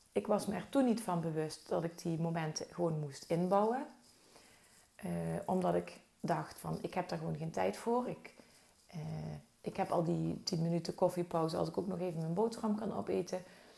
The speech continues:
Eh, wat eigenlijk een half uur was, maar dat schoot er altijd wel bij in. Ehm, en ik stond er toen nooit bij stil om gewoon even, ehm, vijf minuutjes of drie minuutjes adempauze te nemen met een meditatie. Of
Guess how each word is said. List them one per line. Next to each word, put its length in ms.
Eh, 120
wat 140
eigenlijk 340
een 80
half 260
uur 180
was, 260
maar 140
dat 120
schoot 240
er 80
altijd 300
wel 140
bij 140
in. 420
Ehm, 400
en 120
ik 100
stond 200
er 100
toen 200
nooit 220
bij 120
stil 440
om 360
gewoon 360
even, 400
ehm, 480
vijf 280
minuutjes 500
of 340
drie 240
minuutjes 460
adempauze 600
te 140
nemen 300
met 120
een 80
meditatie. 920
Of 320